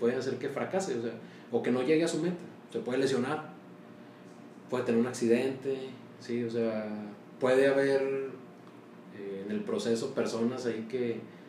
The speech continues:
impidan que llegue por cómo se maneja, ¿no? O sea, ciertos negocios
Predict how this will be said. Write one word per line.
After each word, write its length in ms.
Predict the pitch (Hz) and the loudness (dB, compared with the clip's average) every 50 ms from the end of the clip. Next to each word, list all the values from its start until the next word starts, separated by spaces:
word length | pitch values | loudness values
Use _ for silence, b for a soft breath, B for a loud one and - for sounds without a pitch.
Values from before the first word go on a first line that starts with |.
| B B B - - | B B B -6 -4
impidan 560 | 113 107 104 104 104 113 113 120 127 127 - | -2 0 0 0 0 2 4 4 4 2 0
que 120 | - - 107 | 0 -2 -2
llegue 400 | 107 110 113 117 120 123 123 117 | 0 2 4 4 4 2 0 -2
por 220 | - - 95 92 92 90 85 - - - - - - - | -4 -6 -6 -6 -6 -6 -8 -12 -14 -16 -18 -20 -18 -12
cómo 200 | - 92 90 92 | -8 -4 -4 -4
se 100 | 92 - 92 | -2 -2 -2
maneja, 400 | 90 92 95 107 117 113 113 117 | -2 -2 0 0 -2 -2 -2 -2
¿no? 160 | 110 110 117 120 117 - - | -4 -4 -4 -6 -6 -8 -10
O 40 | - | -10
sea, 120 | - 98 | -8 -8
ciertos 320 | 92 101 98 - - 104 110 | -6 -6 -8 -8 -8 -6 -4
negocios 600 | 113 107 98 98 101 110 113 110 113 110 107 - | -2 -2 -2 0 -2 -2 -2 -2 -4 -6 -6 -8